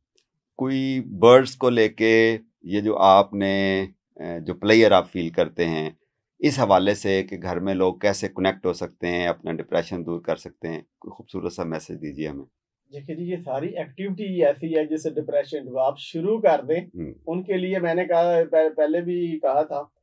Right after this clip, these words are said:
Speaker 2: कि आप अगर खुराक नहीं रख सकते, हर बंदा अगर नहीं afford कर सकता,
Speaker 1: हम्म।
Speaker 2: पानी तो रख सकते हैं। ये मौसम जैसे आ रहा है, इतना गर्मी का मौसम।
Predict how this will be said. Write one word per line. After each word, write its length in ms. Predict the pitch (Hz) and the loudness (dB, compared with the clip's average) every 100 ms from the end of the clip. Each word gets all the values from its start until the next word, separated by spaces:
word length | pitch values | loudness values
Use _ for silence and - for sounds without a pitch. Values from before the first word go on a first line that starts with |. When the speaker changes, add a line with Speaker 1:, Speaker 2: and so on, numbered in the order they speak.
| _ | _
Speaker 2:
कि 80 | 185 | 0
आप 220 | 165 180 185 | 0 2 0
अगर 220 | 185 190 | -2 -6
खुराक 500 | 165 160 147 165 185 | -8 -2 2 2 0
नहीं 360 | 180 170 196 | -6 -6 -2
रख 160 | 170 135 | -2 -2
सकते, 280 | 147 139 135 | -8 -12 -10
हर 240 | 135 147 | -4 -4
बंदा 280 | 156 151 156 | -2 -2 0
अगर 180 | 156 156 | 0 -2
नहीं 280 | 156 160 196 | -4 -4 -6
afford 360 | 196 151 151 | -6 -4 -4
कर 140 | 156 127 | -4 -6
सकता, 240 | 127 131 | -6 -8
Speaker 1:
हम्म। 100 | 156 | -8
Speaker 2:
पानी 500 | - _ 143 135 147 | -10 _ -8 -6 -6
तो 120 | 175 | -4
रख 200 | 214 170 | 0 0
सकते 300 | - 170 165 | -2 -8 -6
हैं। 180 | 185 175 | -6 -6
ये 120 | 165 | -4
मौसम 360 | 170 160 156 185 | -4 -4 -4 -4
जैसे 320 | 156 151 170 | -4 -4 -2
आ 180 | 151 139 | 0 0
रहा 140 | 160 | 0
है, 80 | 160 | 0
इतना 260 | 147 151 160 | -2 -8 -8
गर्मी 360 | 151 127 135 | -8 -8 -8
का 140 | 160 170 | -6 -6
मौसम। 400 | 147 143 151 | -6 -6 -8